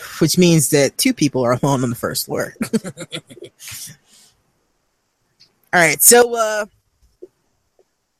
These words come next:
I'll say you two, you two, he, you managed to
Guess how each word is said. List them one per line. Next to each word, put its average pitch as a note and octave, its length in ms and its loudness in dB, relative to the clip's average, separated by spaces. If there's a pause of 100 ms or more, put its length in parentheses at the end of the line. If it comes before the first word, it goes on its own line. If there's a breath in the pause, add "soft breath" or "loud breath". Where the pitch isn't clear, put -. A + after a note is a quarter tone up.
(520)
I'll A#3+ 120 -6
say A3+ 160 -4
you F3+ 140 -10
two, D3 320 -14
you D#3+ 100 -20
two, C#3 280 -14
he, D#3 160 -14
you D#3+ 160 -12
managed D#3 360 -6
to - 0 -